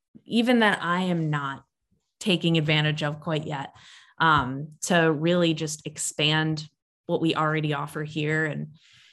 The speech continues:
just make things better. I think that there is so much room for growth. It gets overwhelming,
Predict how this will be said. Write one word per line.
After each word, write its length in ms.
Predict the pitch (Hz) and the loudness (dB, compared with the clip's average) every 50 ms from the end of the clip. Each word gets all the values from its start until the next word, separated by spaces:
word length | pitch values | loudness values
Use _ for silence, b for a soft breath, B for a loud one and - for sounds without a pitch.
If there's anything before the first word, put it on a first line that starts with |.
| b b _ | b b _
just 200 | - 185 175 - | 0 0 0 2
make 240 | 190 175 170 170 170 | 4 4 2 2 0
things 300 | - 196 180 180 165 151 | -2 0 2 2 0 0
better. 520 | 156 156 147 147 156 160 175 190 202 226 - - | -2 -2 -2 0 0 0 0 -2 -4 -10 -10 -8
I 100 | 170 160 | -8 -6
think 260 | 156 170 160 156 151 | -2 -2 -2 -2 -2
that 140 | 165 156 156 | -6 -4 -2
there 180 | 160 160 160 | -2 -2 0
is 380 | 160 156 156 151 151 151 151 - _ _ _ _ _ _ _ _ | 0 0 0 -2 -2 -4 -6 -10 _ _ _ _ _ _ _ _
so 800 | - - - - - - - 180 196 208 202 196 196 196 196 196 | -10 -8 -6 -4 -4 -2 0 2 4 4 4 4 4 2 2 0
much 420 | 196 185 185 190 185 180 180 - - | 0 0 0 0 0 -2 -6 -6 -6
room 260 | 180 180 180 180 175 | -4 -2 -2 -2 -4
for 140 | 180 170 170 | -4 -6 -6
growth. 460 | 170 175 170 165 165 165 165 156 - | -4 -2 -2 0 0 0 -2 -4 -8
It 680 | - _ _ _ _ _ _ _ _ _ _ _ _ | -14 _ _ _ _ _ _ _ _ _ _ _ _
gets 160 | - 240 214 - | 0 0 2 2
overwhelming, 680 | 214 202 196 185 180 175 175 175 170 170 170 175 175 | 2 2 2 4 4 4 2 2 0 -2 -2 -4 -6